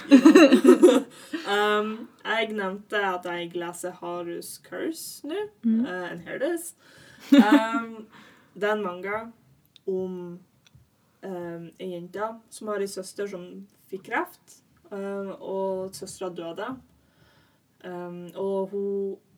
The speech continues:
Speaker 1: denne lillesøstera da, var forlovet med en gutt.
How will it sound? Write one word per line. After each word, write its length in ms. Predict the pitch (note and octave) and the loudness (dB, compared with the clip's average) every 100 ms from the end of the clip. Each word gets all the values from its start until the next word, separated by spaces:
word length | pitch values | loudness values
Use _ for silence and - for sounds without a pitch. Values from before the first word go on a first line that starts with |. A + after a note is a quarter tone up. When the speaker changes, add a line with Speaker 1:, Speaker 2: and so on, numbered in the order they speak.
| - - _ _ _ _ | -20 -20 _ _ _ _
Speaker 1:
denne 320 | G3 G3 G3 | -6 -4 -2
lillesøstera 560 | F#3+ F#3 G3 G3+ - E3 | -2 -2 -6 -10 -10 -12
da, 160 | D#3+ | -10
var 480 | F3 E3+ E3+ E3 E3 - _ _ - _ _ _ _ _ _ _ _ | -12 -10 -10 -12 -14 -18 _ _ -20 _ _ _ _ _ _ _ _
forlovet 680 | - F#3+ F3+ F#3+ F3+ E3 E3+ | -12 -6 0 0 -2 -6 -12
med 1080 | E3+ E3+ E3+ E3+ F#3 _ _ _ _ - - | -12 -12 -12 -14 -20 _ _ _ _ -20 -18
en 340 | F#3 F3+ F3 E3+ | -14 -12 -12 -10
gutt. 540 | F3+ G#4 G#4+ - - | -6 -6 -8 -20 -20